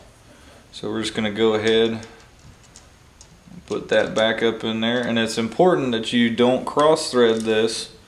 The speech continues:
because not only is that not something that you wanna do at all, but this isn't the only thing that goes inside of this, uh, tube here.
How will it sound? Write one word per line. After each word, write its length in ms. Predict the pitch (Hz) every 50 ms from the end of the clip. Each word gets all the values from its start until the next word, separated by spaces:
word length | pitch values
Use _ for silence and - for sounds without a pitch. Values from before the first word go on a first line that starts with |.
| - - - - - - - - - - - -
because 400 | 117 110 110 113 110 107 107 110
not 260 | 120 123 127 131 123
only 500 | 127 139 143 139 127 120 117 113 113 110 110 - -
is 300 | - 117 113 110 107 104
that 460 | 110 110 107 107 107 104 107 - - - - - - -
not 340 | - 120 117 117 107 - -
something 640 | - 127 120 117 - 117 110 110 107 107 110 113
that 220 | 110 107 104 - -
you 80 | 113
wanna 240 | 110 107 104 104 104
do 180 | 110 110 107 107
at 60 | 107
all, 500 | 120 123 120 110 110 - - - - - - - - - - _ _ - - - - - - - - - - - _ _ _ _ _ - _ - -
but 480 | 117 113 117 117 110 110 101 - - - - - - - - - - -
this 420 | - 117 113 113 131 143 135 -
isn't 360 | 135 139 139 131 120 127 123 117
the 140 | 117 117
only 260 | 117 123 123 123 120 117
thing 320 | 117 - 127 120 120 117
that 120 | 113 107 104 107
goes 260 | 117 117 117 110 107
inside 460 | 113 110 110 - - 131 131 135 127
of 200 | 120 110 104 104
this, 560 | 107 107 104 104 104 - - - - - - - - -
uh, 480 | - 113 110 110 107 107 110 110 113 110 - - - - - - - - - - - - - - - - - - - - - - - - _ _ - _ _ - _ _ _
tube 420 | - - - 151 147 139 123 107 110
here. 480 | 104 107 110 104 101 101 104 98 101